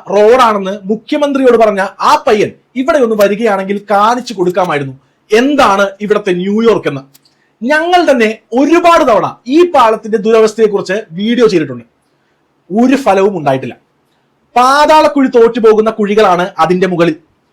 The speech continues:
കേറാൻ തുടങ്ങിയാൽ ഈ പണ്ടാരമുട്ട് തീരുകയുമില്ല. അത്രയും നീളത്തിൽ മനുഷ്യന്റെ ഊപ്പാടിളക്കുന്ന കുഴികളാണ് ആ പാലത്തിൽ നമുക്ക് വേണ്ടി ഈ സർക്കാർ കരുതി വെച്ചിരിക്കുന്നത്. പബ്ലിക് ഒപ്പീനിയന്റെ റിപ്പോർട്ടർ പി ഡബ്ല്യു ഡി ഫോർ യു എന്ന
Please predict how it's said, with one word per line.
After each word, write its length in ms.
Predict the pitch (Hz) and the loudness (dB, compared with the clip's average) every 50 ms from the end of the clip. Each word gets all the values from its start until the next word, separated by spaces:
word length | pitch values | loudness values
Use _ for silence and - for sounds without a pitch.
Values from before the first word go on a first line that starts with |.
| _ _ _ _ _ _ - | _ _ _ _ _ _ 0
കേറാൻ 360 | 254 262 262 277 294 294 302 311 | 2 4 6 6 6 4 4 2
തുടങ്ങിയാൽ 320 | 285 269 269 262 262 262 262 - 247 | 2 0 0 0 0 -2 -2 -4 -8
ഈ 20 | 247 - | -4 -4
പണ്ടാരമുട്ട് 440 | 226 226 233 233 240 240 240 240 - - | -2 0 2 2 2 2 0 -4 -6 -6
തീരുകയുമില്ല. 460 | 208 202 208 208 214 214 175 135 - - _ _ _ _ _ _ _ _ _ _ _ _ - - 254 | -4 -2 -2 0 0 0 -2 -4 -8 -12 _ _ _ _ _ _ _ _ _ _ _ _ -4 -4 -4
അത്രയും 440 | - - _ - 349 359 359 349 311 294 | -4 -6 _ -2 0 2 2 2 2 2
നീളത്തിൽ 320 | 254 233 - - 208 208 220 - - 180 208 | 0 0 0 -2 -4 -6 -6 -8 -6 -2 -2
മനുഷ്യന്റെ 440 | 226 247 247 - 302 269 262 269 269 269 - 240 247 | 0 0 -2 -2 -4 0 2 0 0 0 -2 -2 0
ഊപ്പാടിളക്കുന്ന 760 | 269 311 320 320 - 320 320 311 277 277 247 - 240 220 226 220 - - | 2 2 0 0 2 2 2 2 2 -2 -4 -4 -6 -8 -8 -8 -6 -6
കുഴികളാണ് 500 | 220 214 233 240 226 202 185 175 185 196 196 - _ _ _ _ - 185 247 | -4 -2 0 0 0 0 0 0 -2 -4 -6 -10 _ _ _ _ -2 0 0
ആ 40 | 294 330 330 330 | 2 2 0 2
പാലത്തിൽ 360 | 302 262 226 220 - 208 180 135 - - 165 | 2 2 2 2 0 -2 -4 -6 -6 -6 -4
നമുക്ക് 280 | 196 214 240 254 262 285 240 | -4 -2 -2 -2 -2 0 0
വേണ്ടി 200 | 220 208 208 208 202 202 - - 208 | 2 2 2 0 -2 -4 -6 -2 0
ഈ 20 | 254 294 302 - | 2 2 4 2
സർക്കാർ 260 | 226 202 - 202 180 175 - | 2 0 2 -2 -2 -2 -2
കരുതി 220 | 180 175 180 190 170 | -4 -4 -2 -4 -6
വെച്ചിരിക്കുന്നത്. 420 | 143 - 147 135 139 143 139 135 - _ _ _ - - | -8 -8 -10 -12 -10 -8 -10 -12 -12 _ _ _ -2 0
പബ്ലിക് 360 | 240 233 233 302 330 320 320 294 | 0 0 2 0 0 2 2 0
ഒപ്പീനിയന്റെ 420 | 285 - 294 294 285 285 285 277 | 0 0 -2 0 0 2 2 2
റിപ്പോർട്ടർ 380 | 269 269 269 262 240 233 220 214 226 - _ _ - | 2 2 2 2 4 4 2 0 -2 -6 _ _ -2
പി 80 | 247 254 277 294 302 | 0 2 2 4 4
ഡബ്ല്യു 220 | 302 277 285 285 285 | 2 2 2 2 2
ഡി 60 | 294 - - | 0 0 2
ഫോർ 180 | 254 254 262 269 262 262 | 2 4 4 4 4 2
യു 80 | 262 254 - - | 0 0 -2 -4
എന്ന 120 | 226 233 | -4 -4